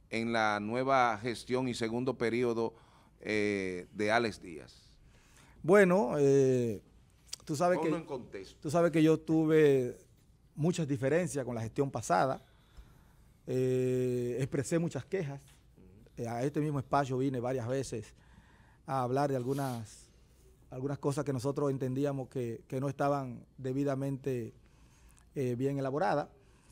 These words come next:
Speaker 2: Eh, estamos en una gestión diferente, pero todavía no podemos nosotros decir cómo va a terminar la gestión porque apenas tienen dos meses y algo.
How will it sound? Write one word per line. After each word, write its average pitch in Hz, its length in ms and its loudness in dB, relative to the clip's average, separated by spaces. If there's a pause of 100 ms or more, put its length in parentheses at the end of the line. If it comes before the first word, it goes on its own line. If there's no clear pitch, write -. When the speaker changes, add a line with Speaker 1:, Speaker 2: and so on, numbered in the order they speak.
(520)
Speaker 2:
Eh, 165 720 4
estamos 190 480 2
en 170 60 -2
una 165 120 -2
gestión 151 880 -2 (600)
diferente, 214 800 0 (1040)
pero 196 480 4 (120)
todavía 143 380 0
no 156 140 -2
podemos 147 680 2
nosotros 143 480 -4
decir 131 520 0 (600)
cómo 151 280 2
va 139 160 0
a 135 100 -6
terminar 135 500 -6
la 147 80 -6
gestión 175 340 -6
porque 135 460 -6
apenas 139 400 -2
tienen 143 640 0 (320)
dos 147 340 0
meses 151 300 -6
y 196 80 -2
algo. 170 280 -6